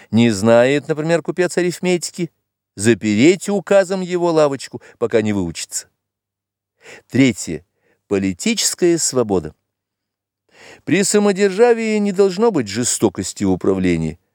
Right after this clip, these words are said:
а обременение народа непосильными поборами и взятками.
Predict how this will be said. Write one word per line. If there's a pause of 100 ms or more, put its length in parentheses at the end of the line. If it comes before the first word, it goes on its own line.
(200)
а
обременение
народа
непосильными
поборами
и
взятками.